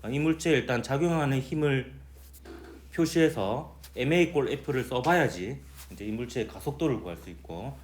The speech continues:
그 가속도 적분하면 속도 구하고, 속도 적분하면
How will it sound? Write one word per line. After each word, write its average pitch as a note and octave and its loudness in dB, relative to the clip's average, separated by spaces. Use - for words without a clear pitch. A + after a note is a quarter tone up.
그 G#2+ -10
가속도 C3+ -2
적분하면 D3 2
속도 E3 -2
구하고, A#2 2
속도 C3+ -4
적분하면 A#2+ -4